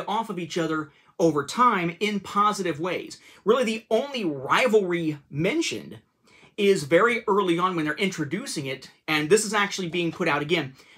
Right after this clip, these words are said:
Uh, it was, a lot of it was apparently recorded around, like, the late nineties and whatnot, and s-, some stuff recorded in the eighties.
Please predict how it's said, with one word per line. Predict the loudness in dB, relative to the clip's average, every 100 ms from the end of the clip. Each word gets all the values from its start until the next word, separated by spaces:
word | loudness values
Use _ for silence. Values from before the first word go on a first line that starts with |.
| -6
Uh, | -2 -2 0
it |
was, | -2 -2
a | 0
lot | 2 2
of |
it | 2 -2
was |
apparently | -4 -4 0
recorded | 0 -2 0 4 6 4 0 4
around, | 4 4 0 -2
like, | -6
the | -4
late | -2 -4 -4
nineties | -2 -2 -2 -4 -4
and | -6
whatnot, | -8 -6 -4 -4
and | -4 -4
s-, | -8 -12
some | -4 -4
stuff | -2 -6 -6
recorded | -8 -4 -4
in | -6
the | -4
eighties. | -2 -2 -6 -14